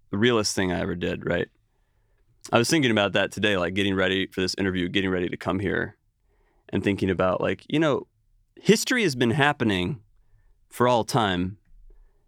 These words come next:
and the vast majority of people just read about it in books, but, like, when you have the opportunity to go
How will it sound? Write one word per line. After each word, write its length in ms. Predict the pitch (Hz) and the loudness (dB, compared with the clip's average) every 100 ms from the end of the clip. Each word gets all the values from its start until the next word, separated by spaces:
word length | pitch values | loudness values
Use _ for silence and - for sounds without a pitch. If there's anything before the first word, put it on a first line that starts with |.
| _ - | _ 0
and 200 | 110 104 | 2 4
the 40 | |
vast 300 | 120 139 - | 4 2 2
majority 420 | 110 110 113 104 | 0 2 2 2
of 100 | 98 | 0
people 280 | - - 101 | -2 -2 0
just 180 | 98 98 | 0 0
read 220 | 98 101 | 2 2
about 260 | 92 92 92 | 2 0 -2
it 80 | - | -2
in 120 | 87 | -2
books, 420 | 90 92 - - - | 0 -2 -4 -10 -4
but, 120 | 92 | -2
like, 380 | 92 92 - - _ _ _ _ _ _ _ _ _ _ _ - | -2 -4 -8 -20 _ _ _ _ _ _ _ _ _ _ _ -10
when 320 | 107 117 120 | 2 4 4
you 220 | 113 120 120 | 4 4 4
have 160 | 117 | 2
the 160 | 101 - | 2 2
opportunity 800 | 95 - 95 - 104 92 92 90 | 0 -2 -4 0 0 2 0 -2
to 180 | - | -4
go 380 | 92 101 92 90 | -2 0 2 0